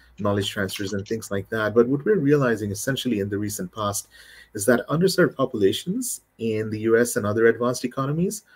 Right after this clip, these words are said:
are pretty much facing very similar problems to populations in emerging markets, right? Around income volatility, lack of steady jobs, and all of that stuff. Um, you know, small business finances and whatnot.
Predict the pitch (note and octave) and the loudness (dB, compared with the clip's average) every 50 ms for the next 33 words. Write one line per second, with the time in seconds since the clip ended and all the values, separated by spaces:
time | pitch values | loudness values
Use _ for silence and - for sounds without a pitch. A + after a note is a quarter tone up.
0 | - _ _ _ - B2+ B2 - - A3+ C#4+ D4+ B2 - - - D3+ C#3+ C#3+ B2+ | -20 _ _ _ 0 0 0 2 2 2 4 4 2 2 2 2 0 2 2 2
1 | A2 A#2 A#2+ A#2 G#2+ - B2 A2+ A2 G2+ F#2 - - A#2 A2 G#2 F#2+ F#2 F#2 - | 4 6 6 6 4 2 0 0 0 0 -2 0 0 -2 -2 -2 -2 -4 -4 -6
2 | - - - G#2+ G2 G2 F#2+ F#2 F2+ - _ _ _ _ _ A#2 A2 - G#2+ G#2+ | -6 -4 -2 0 2 2 2 0 -2 -6 _ _ _ _ _ -10 -6 -4 -2 -2
3 | G#2 G2+ - G#2+ G#2 G#2 - G2+ G2+ G2 G2+ G2+ G2+ G2+ F#2+ F#2+ F#2 F#2 F#2 F2+ | -2 -2 -4 -8 -8 -8 -6 -4 -4 -2 -2 -2 -2 -2 -2 -2 -4 -4 -4 -4
4 | F#2 - - - - - - - G2 C3+ D3 - - - - - - - - - | -6 -6 -10 -14 -14 -12 -8 -6 -6 -6 -6 -10 -14 -20 -20 -20 -20 -20 -20 -10
5 | - - G2+ G#2 G2+ G2 G2 G2 B2 - B2 A#2 - A#2+ A2 G#2 A2+ G#2+ G2 G2 | -4 0 2 2 4 4 4 2 2 0 0 -2 0 -2 0 2 2 2 2 4
6 | - E3 E3 D#3+ D3 D3+ D3 C#3 C#3 B2+ A2+ G#2 G#2 - F#2+ - - - A2 G2+ | 4 4 4 4 4 4 4 4 4 2 2 -2 -4 -6 -8 -6 -2 -2 -2 0
7 | G#2 G2 - C#3+ C#3 C#3 C#3 C#3 C3+ B2+ A2+ - - G#2+ G#2 G#2 G2+ G2 G2 F#2 | -2 -2 0 0 2 2 2 2 2 0 0 -4 -4 -4 -2 0 0 0 0 0
8 | F2 - - - - E2 - - - - _ _ - - - - - _ - - | -2 -4 -6 -6 -4 -4 -4 -6 -8 -12 _ _ -20 -20 -20 -20 -20 _ -8 -4
9 | F#2 F#2+ F#2+ F#2+ F2+ F2 A2 G#2+ G#2+ G2+ - - A#2 A2+ G#2+ G2+ G#2 F#2+ G#2+ G2 | -2 0 0 0 -2 -2 -2 0 0 0 0 0 0 0 2 0 0 -2 -2 -4
10 | F#2+ - - A2+ A2+ A2+ G#2+ G#2 G#2 - F#2+ F2+ G#2 G2 F#2+ F#2+ F#2+ - - F2+ | -6 -4 -4 -2 -2 0 -2 -2 -4 -6 -6 -6 -4 -4 -2 -2 -4 -4 -4 -6
11 | F2 F2+ | -6 -6